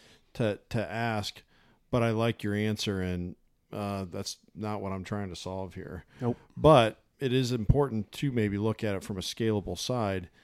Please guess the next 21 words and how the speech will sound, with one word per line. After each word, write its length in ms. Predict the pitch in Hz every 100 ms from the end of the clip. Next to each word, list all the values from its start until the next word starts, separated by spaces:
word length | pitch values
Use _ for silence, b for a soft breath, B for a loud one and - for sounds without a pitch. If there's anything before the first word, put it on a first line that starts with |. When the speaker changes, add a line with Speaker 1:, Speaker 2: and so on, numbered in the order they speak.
| b -
Speaker 1:
And 100 | 110
I 60 |
think 280 | 107 170 175
what 140 | 127
that 200 | - 107
is, 320 | 101 127 101 90
is 200 | 98 90
just 360 | 104 95 - - -
more 360 | 104 104 110
people 640 | - 127 104 101 95 85 - _ _ _ _ _ 110
doing 320 | 101 107 92
it. 180 | 76 - - b b b _
And 480 | 110 101 98 98 98
if 160 | 117 -
you're 80 | 107
gonna, 340 | 120 131 113 95 - _
if 160 | - 110
you're 100 | 117
gonna 180 | 117 123
have 340 | 92 113 101 90
that, 400 | 110 98 78